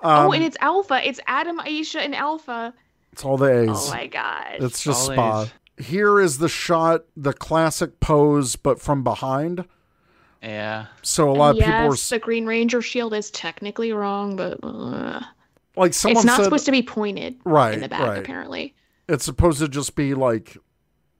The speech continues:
Speaker 2: a s-, like rounded.
Speaker 1: Yeah.
Speaker 3: <laughs> Andre says, "Space Patrol, Andre, <laughs> right."
Speaker 1: <laughs>
Speaker 2: We got Akihiro Noguchi, who's the second unit director and has been working on Power Rangers since the original series.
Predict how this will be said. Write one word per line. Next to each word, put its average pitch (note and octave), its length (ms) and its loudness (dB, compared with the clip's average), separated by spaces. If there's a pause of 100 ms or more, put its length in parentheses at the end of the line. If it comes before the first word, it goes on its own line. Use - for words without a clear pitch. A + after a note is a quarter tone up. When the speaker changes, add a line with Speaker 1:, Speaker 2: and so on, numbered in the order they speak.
(120)
Speaker 2:
a - 40 -8
s-, - 260 -4
like B2+ 380 -4
rounded. G#2 480 -6 (560)
Speaker 1:
Yeah. - 260 -14 (140)
Speaker 3:
<laughs> - 500 -12
Andre E3+ 300 0
says, E3 220 -6
"Space - 340 -2
Patrol, F3 360 -4
Andre, C#3 380 -4 (140)
<laughs> B5+ 140 0
right." F#3 240 -6 (420)
Speaker 1:
<laughs> D4 80 -4 (840)
Speaker 2:
We F3 100 8
got E3 280 8
Akihiro F3+ 800 6
Noguchi, F3+ 1000 0
who's C3+ 200 -6
the B2 80 -6
second D3 420 -2
unit C#3+ 300 0
director C3+ 500 0
and B2+ 100 -2
has G#2+ 120 -4
been B2 220 -2
working B2+ 360 -2
on B2+ 180 -2
Power C3 240 2
Rangers B2 400 -2
since C#3 440 -2
the C#3 140 -2
original C3+ 440 -2
series. C#3+ 640 -6